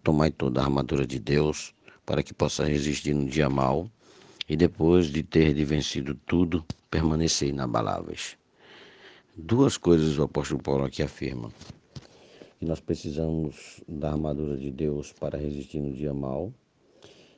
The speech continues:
e precisamos da armadura de Deus para permanecer inabaláveis.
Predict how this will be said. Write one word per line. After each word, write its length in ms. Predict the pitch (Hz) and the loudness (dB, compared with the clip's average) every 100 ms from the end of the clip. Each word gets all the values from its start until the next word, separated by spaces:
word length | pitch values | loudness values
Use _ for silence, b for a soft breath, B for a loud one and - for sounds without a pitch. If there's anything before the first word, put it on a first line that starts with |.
| _ 80 | _ -4
e 200 | 80 78 | -4 -4
precisamos 560 | 85 76 78 76 76 73 | -6 -8 -6 -4 -2 -2
da 120 | 71 | -2
armadura 460 | 71 73 69 76 69 | -4 -4 -6 -6 -6
de 100 | 78 | -8
Deus 300 | 69 71 - | -6 -8 -8
para 220 | 69 71 | -8 -8
permanecer 600 | - 71 71 64 - 71 | -8 -10 -8 -10 -10 -8
inabaláveis. 840 | 69 58 62 55 - - - - | -8 -8 -8 -10 -14 -20 -20 -20